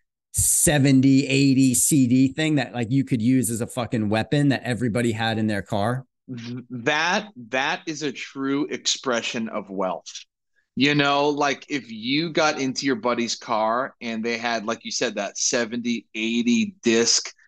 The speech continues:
Speaker 2: you know, album, you're like, "Am I in a Rolls Royce right now? Like, this might be the richest person I ever met in my life." And if,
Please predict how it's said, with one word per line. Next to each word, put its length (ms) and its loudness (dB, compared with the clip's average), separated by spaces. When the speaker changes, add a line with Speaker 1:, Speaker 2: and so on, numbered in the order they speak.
Speaker 2:
you 200 2
know, 260 0
album, 640 0
you're 160 -2
like, 260 -4
"Am 160 -10
I 160 -2
in 80 2
a 60 -2
Rolls 340 -2
Royce 300 -2
right 180 0
now? 380 -2
Like, 280 -2
this 420 0
might 300 0
be 460 0
the 160 0
richest 500 -2
person 320 -2
I 80 0
ever 180 -2
met 420 -2
in 140 0
my 180 2
life." 360 0
And 160 2
if, 180 0